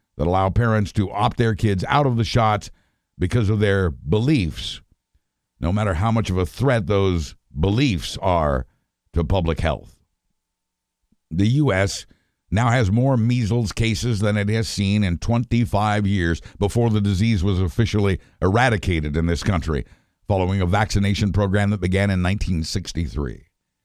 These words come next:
In the present, at last count, there were nearly seven hundred cases in at least twenty-two states,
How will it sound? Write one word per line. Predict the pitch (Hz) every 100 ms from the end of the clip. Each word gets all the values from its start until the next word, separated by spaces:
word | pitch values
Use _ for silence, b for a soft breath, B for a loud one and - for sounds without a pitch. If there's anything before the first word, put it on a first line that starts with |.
| _ _ _ _
In | 123
the | 110
present, | - 147 120 151
at | 87 101
last | 123 131 -
count, | 123 131 139 -
there | 95 113
were | 113
nearly | 123 123
seven | - - 135 143
hundred | 123 135 127 127
cases | 107 98 73 87 85
in | 95
at | 98
least | 98 101 -
twenty-two | 98 117 113 - 104
states, | - 107 82